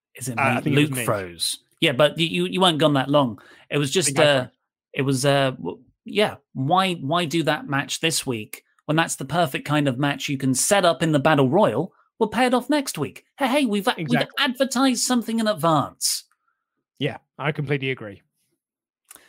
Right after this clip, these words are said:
Speaker 1: Um, and then we got the Baszler Bliss finale, which was what it was. Overall, I gave this one out of five.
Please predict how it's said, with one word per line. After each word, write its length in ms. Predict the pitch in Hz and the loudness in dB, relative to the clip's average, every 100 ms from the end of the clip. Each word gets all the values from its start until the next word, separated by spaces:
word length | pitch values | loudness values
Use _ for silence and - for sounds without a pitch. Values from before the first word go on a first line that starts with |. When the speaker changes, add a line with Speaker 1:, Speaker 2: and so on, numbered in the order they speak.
| _ _ | _ _
Speaker 1:
Um, 340 | - 143 139 139 | -2 0 2 0
and 200 | 151 147 | -2 0
then 180 | 196 | 0
we 120 | 175 139 | 0 -2
got 320 | 175 175 151 | -2 -4 -4
the 380 | 175 180 175 180 | -2 -2 -2 -4
Baszler 880 | 147 139 175 175 165 139 175 175 180 - _ _ _ _ _ - | -4 -2 0 0 -4 -4 -2 -2 -4 -10 _ _ _ _ _ -6
Bliss 560 | 156 185 - - - - | -2 -2 0 0 -2 -6
finale, 840 | - 143 117 98 90 90 90 - _ - | -2 0 0 -2 -6 -8 -12 -14 _ -16
which 260 | 107 - | -12 -10
was 520 | 104 95 90 - - _ _ _ _ | -10 -10 -8 -8 -10 _ _ _ _
what 180 | 110 110 | -10 -10
it 120 | 104 | -10
was. 540 | 104 92 90 - - - _ - - - - | -10 -8 -6 -4 -4 -8 _ -20 -20 -10 0
Overall, 480 | 160 131 160 190 | 2 4 4 4
I 100 | 156 | 4
gave 260 | 143 143 135 | 2 0 -2
this 200 | 131 - | -4 -4
one 240 | 120 127 | -2 -2
out 200 | 123 117 | -2 -2
of 80 | 107 | -6
five. 520 | - 110 110 135 151 | -8 -10 -8 -8 -10